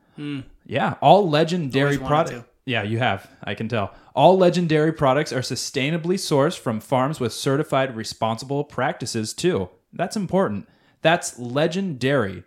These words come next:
Speaker 2: the all-new line of milk, cheese, and yogurt from John Legend. You're gonna enjoy it, and there's only one word to describe these new products.
Speaker 1: Epic.
Speaker 2: Exactly.
Speaker 1: Yeah,
Speaker 2: Yeah,
Speaker 1: yeah.
Speaker 2: that's
Speaker 1: I knew where
Speaker 2: Legendary.
Speaker 1: you're going. I knew you were going.
Speaker 2: Thank you to our fake sponsors.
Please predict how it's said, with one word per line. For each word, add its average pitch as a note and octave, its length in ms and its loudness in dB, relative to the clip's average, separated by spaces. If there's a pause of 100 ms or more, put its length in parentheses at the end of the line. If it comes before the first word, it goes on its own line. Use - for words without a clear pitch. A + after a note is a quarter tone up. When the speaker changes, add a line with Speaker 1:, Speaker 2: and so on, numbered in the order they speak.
(340)
Speaker 2:
the C3 120 0
all-new D#3+ 360 4
line C3+ 240 0
of C3 120 -4
milk, C3+ 360 2
cheese, D3+ 320 0
and E3+ 100 -4
yogurt B2+ 320 0
from A#2+ 200 -4
John C3+ 440 -2
Legend. A#2+ 480 -2 (360)
You're B2+ 120 0
gonna F3+ 140 4
enjoy C#3+ 440 0
it, E3+ 120 -2
and B2+ 160 -4
there's B2 140 -2
only D3 220 -2
one C3 520 -2
word C#3+ 260 0
to - 80 -16
describe B2+ 380 -4
these B2 160 -2
new B2+ 100 2
products. D3 640 2 (380)
Speaker 1:
Epic. E3 680 2 (420)
Speaker 2:
Exactly. C3+ 580 2
Speaker 1:
Yeah, E3+ 240 2 (160)
Speaker 2:
Yeah, A#2+ 60 -4
Speaker 1:
yeah. F#2+ 160 -2 (140)
Speaker 2:
that's A#2+ 160 0
Speaker 1:
I D3 60 -4
knew D#3 60 0
where D3 100 0
Speaker 2:
Legendary. D#3 280 2 (100)
Speaker 1:
you're - 80 -4
going. - 80 -14
I B2 80 -8
knew B2 140 -8
you C3+ 100 -6
were D3+ 80 -6
going. F3 260 -12 (180)
Speaker 2:
Thank A#3+ 220 2
you E3 60 0
to D3+ 140 0
our C3+ 100 2
fake C3+ 240 -4
sponsors. C3+ 580 -2